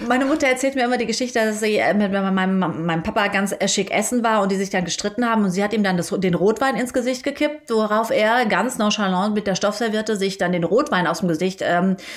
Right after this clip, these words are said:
äh, äh, tupfte, sie zärtlich anlächelte und ihr beherzt ins Haupthaar griff und ihr die Perücke vom Kopf zog.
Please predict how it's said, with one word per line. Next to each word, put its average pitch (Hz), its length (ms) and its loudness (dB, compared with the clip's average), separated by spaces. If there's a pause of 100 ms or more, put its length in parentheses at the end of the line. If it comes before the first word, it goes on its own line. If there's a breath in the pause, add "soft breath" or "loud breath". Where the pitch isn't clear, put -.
(180 loud breath)
äh, 185 460 4
äh, - 20 2
tupfte, 240 500 0 (540 loud breath)
sie 233 360 2 (280)
zärtlich 302 460 2
anlächelte 196 680 2
und 220 160 0
ihr 240 100 4
beherzt 262 540 0
ins 240 240 0
Haupthaar 208 480 0
griff 240 420 -2 (360 loud breath)
und 311 160 4
ihr 415 60 4
die 466 100 4
Perücke 466 320 2
vom 202 220 0
Kopf - 240 -2
zog. - 400 -4